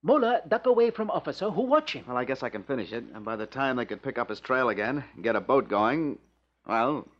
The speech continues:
Speaker 2: they just made it in time.
Speaker 1: Yes, had to go first to island. It was quite long before Mola admit where he leave us. Only do so when he decide he get into worse trouble if we die.
Speaker 2: Ah. Well, we had a close shave.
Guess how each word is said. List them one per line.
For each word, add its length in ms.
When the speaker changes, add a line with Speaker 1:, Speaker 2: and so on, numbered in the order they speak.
Speaker 2:
they 80
just 180
made 160
it 80
in 80
time. 340
Speaker 1:
Yes, 380
had 200
to 80
go 200
first 340
to 100
island. 400
It 140
was 180
quite 340
long 280
before 320
Mola 280
admit 320
where 280
he 140
leave 180
us. 280
Only 260
do 180
so 300
when 160
he 120
decide 420
he 80
get 200
into 180
worse 400
trouble 420
if 240
we 180
die. 280
Speaker 2:
Ah. 240
Well, 260
we 120
had 100
a 60
close 280
shave. 400